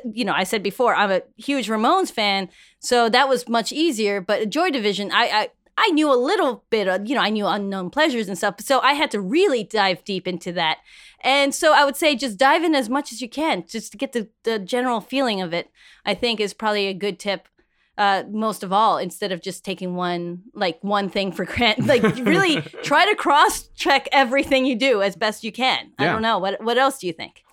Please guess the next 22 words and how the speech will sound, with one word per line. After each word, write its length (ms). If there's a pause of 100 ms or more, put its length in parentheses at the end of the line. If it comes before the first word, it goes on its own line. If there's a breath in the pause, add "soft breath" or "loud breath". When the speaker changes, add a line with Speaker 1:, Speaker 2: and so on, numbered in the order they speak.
Speaker 2:
Well, 80
as 160
far 380
as, 340
uh, 400 (200)
outlining 520
goes, 280
and 100
th-, 100
I 100
guess 220
this 160
kinda 180
goes 280
into 120
our, 160
our 140
next 280
question 380
from 360
Joshua 500
Zupan, 880